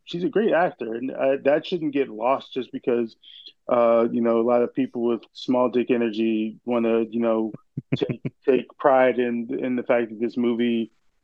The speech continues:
Speaker 1: is not doing as well on, on its opening weekend as most other Marvel projects.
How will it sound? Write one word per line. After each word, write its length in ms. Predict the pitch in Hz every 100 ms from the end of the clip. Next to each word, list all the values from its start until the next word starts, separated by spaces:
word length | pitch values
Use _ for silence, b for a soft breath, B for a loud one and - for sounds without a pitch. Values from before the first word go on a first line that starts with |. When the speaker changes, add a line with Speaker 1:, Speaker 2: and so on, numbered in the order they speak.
| -
Speaker 1:
is 140 | 110
not 240 | 117 120 107
doing 320 | 131 127 123
as 120 | 113
well 480 | 104 117 117 113 117 127
on, 300 | 120 117 131
on 240 | 120 117
its 140 | 110
opening 680 | 123 120 120 113 110 110 113 127
weekend 460 | 127 127 127 117 117
as 180 | 110 - B B -
most 220 | 139 139
other 200 | 131 123
Marvel 320 | 113 120 113
projects. 640 | - 117 110 120 - -